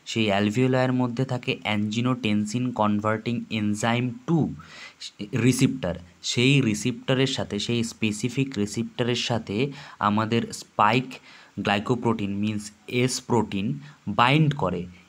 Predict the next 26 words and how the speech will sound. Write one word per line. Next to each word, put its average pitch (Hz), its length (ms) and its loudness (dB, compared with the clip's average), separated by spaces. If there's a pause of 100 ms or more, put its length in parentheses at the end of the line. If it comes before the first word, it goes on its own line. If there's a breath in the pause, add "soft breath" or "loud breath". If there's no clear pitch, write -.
এবং 117 380 4
বাইন্ড 123 380 4
করার 117 320 2
পরে 104 480 0 (300 loud breath)
আমাদের 117 560 2 (380 loud breath)
রিসেপ্টর 143 640 2
ওপেন 135 320 2
হয়ে 110 360 0
যায় 95 360 0
এবং 123 420 2 (300 loud breath)
আমাদের 110 480 2
রি-, 107 140 -2 (380 loud breath)
আহ, 101 280 0
সেল, 135 520 4 (340 loud breath)
আহ, - 160 -6 (360)
আমাদের 113 360 2
সেল 117 540 2
ক-, 98 380 0
করোনা 110 360 2
ভাইরাসটাকে, 104 880 0
মানে 104 200 -2
করোনা 104 360 2
ভাইরাসের 107 520 0
যে 117 120 0 (100)
কোরটাকে, 131 580 0
মানে 98 340 -4